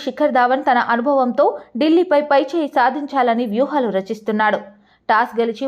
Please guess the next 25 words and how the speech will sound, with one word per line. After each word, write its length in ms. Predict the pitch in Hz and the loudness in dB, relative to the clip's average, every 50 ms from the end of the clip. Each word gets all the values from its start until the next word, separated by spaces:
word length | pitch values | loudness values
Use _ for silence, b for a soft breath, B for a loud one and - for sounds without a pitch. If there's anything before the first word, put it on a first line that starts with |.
| 226 208 | 0 2
బౌలింగ్ 320 | 202 202 240 254 247 247 220 | 4 4 2 2 0 -2 -2
ఎంచుకున్నాడు. 500 | 208 202 - - 208 208 214 208 208 202 - - b b b b b 220 | -4 -4 -4 -2 0 2 2 0 0 -2 -6 -10 b b b b b 0
నూతనంగా 480 | 233 269 269 285 254 254 240 226 226 220 220 | 0 0 2 0 -2 0 0 0 0 0 0
నిర్మించిన 400 | 220 202 196 220 220 208 233 226 214 220 247 | 0 -2 -4 -4 -4 -4 -2 -4 -2 -2 -4
ఈ 20 | 262 | -4
స్టేడియంలో 580 | 262 - 247 226 208 233 226 226 220 233 285 392 - B B B B - | -2 0 0 0 2 2 0 0 2 2 2 0 0 B B B B -2
ఛేదన 280 | 330 330 330 339 311 285 226 240 | 0 0 0 0 0 2 2 2
అనుకూలంగా 500 | 262 339 339 330 311 294 277 262 240 233 240 220 208 | 0 0 -2 -2 -2 -2 -2 0 0 0 2 2 0
ఉంటుందని 380 | 233 277 302 294 262 247 226 208 202 | -2 -2 -2 -2 -2 -2 0 2 2
భావిస్తున్నట్లు 600 | 196 214 247 277 - - 233 220 214 202 208 202 202 | 2 2 0 -2 -4 -6 -4 -4 -2 -2 -4 -4 -4
చెప్పాడు. 340 | 226 208 214 220 208 208 208 202 - - - _ _ _ _ _ _ _ - | -6 -4 0 2 2 2 0 -2 -6 -14 -20 _ _ _ _ _ _ _ -4
ముల్లాన్పూర్లో 680 | 262 285 339 359 381 403 392 359 359 349 320 302 320 311 294 | 0 2 4 4 4 2 2 0 0 0 2 2 2 2 2
ఉన్న 120 | 294 277 277 - 262 254 | 2 2 0 0 0 -2
ఈ 20 | 254 247 262 | -2 0 2
మహారాజా 480 | 254 269 277 339 320 320 320 254 277 269 254 | 0 0 0 -2 -2 -2 -2 -2 0 0 2
యాదవేంద్ర 440 | 240 240 262 302 294 285 269 254 262 247 254 | 2 2 2 0 -2 -2 0 -2 -2 -2 -2
సింగ్ 180 | 269 247 - | -6 -6 -4
స్టేడియం 380 | - - 240 233 254 262 277 381 453 B B B B - | 0 2 2 2 2 2 0 -2 -2 B B B B 0
తమకు 220 | 294 311 302 302 277 277 | 0 2 2 2 2 2
అదృష్టాన్ని 500 | 277 233 269 349 - - 349 320 294 285 277 285 | 2 0 0 -4 -4 -2 -2 -2 -2 -2 -2 -4
తీసుకువస్తుందని 760 | 285 311 294 - 302 254 254 269 262 - 285 285 269 247 262 262 208 226 | -4 -4 -4 -2 0 0 0 0 -2 -4 -2 -2 0 0 0 0 2 2
ధావన్ 280 | 226 247 269 262 247 247 240 | 2 2 0 0 0 0 -2
ఆశాభావం 500 | 277 - - 320 233 247 233 220 226 220 214 | -2 0 -2 -2 0 0 0 0 0 -2 -2
వ్యక్తం 300 | 202 196 202 - 233 220 208 | -2 -4 -4 -4 -4 -2 -2
చేశాడు. 340 | 208 208 208 233 208 202 | -2 0 2 0 2 0